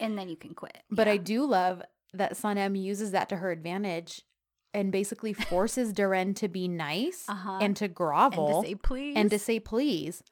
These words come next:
Speaker 2: Like,
Speaker 1: Yeah.
Speaker 2: "Okay, I'll do it, but only if you say
Speaker 1: It was
Speaker 2: please."
Speaker 1: a great, that was a great
Speaker 2: And
Speaker 1: moment.
Speaker 2: Duran, like, goes into the closet,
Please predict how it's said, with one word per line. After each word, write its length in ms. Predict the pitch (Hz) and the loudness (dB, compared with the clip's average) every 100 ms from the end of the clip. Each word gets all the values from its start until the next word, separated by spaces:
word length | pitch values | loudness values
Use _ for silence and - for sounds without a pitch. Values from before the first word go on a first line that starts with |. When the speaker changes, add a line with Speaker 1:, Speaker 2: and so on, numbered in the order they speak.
| _ _ - - _ - | _ _ -20 -20 _ 0
Speaker 2:
Like, 160 | 196 | 2
Speaker 1:
Yeah. 200 | 180 180 | 4 4
Speaker 2:
"Okay, 220 | 220 311 285 | 4 6 4
I'll 180 | 269 | 4
do 180 | 220 262 | 2 0
it, 280 | 294 285 - _ | 2 0 -2 _
but 180 | - 214 | -2 -2
only 260 | 220 208 233 | 0 -2 -2
if 160 | 220 233 | -4 -6
you 80 | |
say 160 | 240 247 | -4 -2
Speaker 1:
It 120 | 240 | -2
was 380 | 254 240 226 214 | 0 2 2 0
Speaker 2:
please." 40 | 190 | -4
Speaker 1:
a 60 | |
great, 500 | 190 196 202 196 - | -6 -2 0 0 -2
that 140 | 190 196 | 0 2
was 100 | 180 | 0
a 60 | |
great 340 | 180 196 196 196 | -6 -4 2 6
Speaker 2:
And 140 | 330 | 6
Speaker 1:
moment. 200 | 247 233 | 4 6
Speaker 2:
Duran, 320 | 381 277 277 | 8 8 8
like, 200 | 262 214 | 4 2
goes 260 | 214 208 214 | 2 4 4
into 160 | 233 | 2
the 80 | 233 | -2
closet, 560 | 247 220 180 175 180 | -2 2 2 2 0